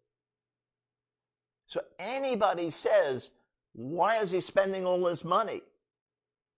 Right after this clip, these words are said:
He's not spending all the money. As I've said to you, the money in the U S Treasury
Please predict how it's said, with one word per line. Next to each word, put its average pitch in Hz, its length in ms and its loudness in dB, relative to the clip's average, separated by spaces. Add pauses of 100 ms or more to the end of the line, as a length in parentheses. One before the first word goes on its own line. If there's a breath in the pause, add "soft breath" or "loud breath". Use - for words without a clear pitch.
(400)
He's 127 300 -6
not 165 380 -6
spending 117 500 -8
all 101 180 -6
the 98 60 -6
money. 95 360 -10 (280)
As 107 200 -8
I've 127 180 -4
said - 380 -6
to 117 100 -10
you, 101 140 -6
the 98 100 -8
money 147 480 -6
in 135 120 -12
the 127 80 -6
U 143 260 -4
S 139 160 -8
Treasury 101 680 -8